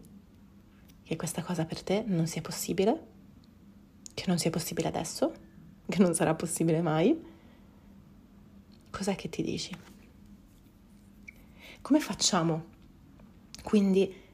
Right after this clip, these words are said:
ad alzare i nostri standard, a iniziare a non accettare più le cose che non ci vanno bene e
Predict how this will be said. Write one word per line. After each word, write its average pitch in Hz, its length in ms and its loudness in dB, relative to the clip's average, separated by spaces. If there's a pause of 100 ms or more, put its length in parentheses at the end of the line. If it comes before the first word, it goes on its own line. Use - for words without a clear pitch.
(140)
ad 196 140 2
alzare 180 400 4
i 160 40 4
nostri - 280 -2
standard, - 600 -8 (260)
a 190 80 -2
iniziare 208 500 4
a 196 120 0
non 240 200 12
accettare 208 560 6
più 185 300 4
le 160 100 4
cose 165 220 0
che 160 80 -4
non 160 140 0
ci - 100 -6
vanno 165 200 -2
bene 185 360 -4
e 240 320 6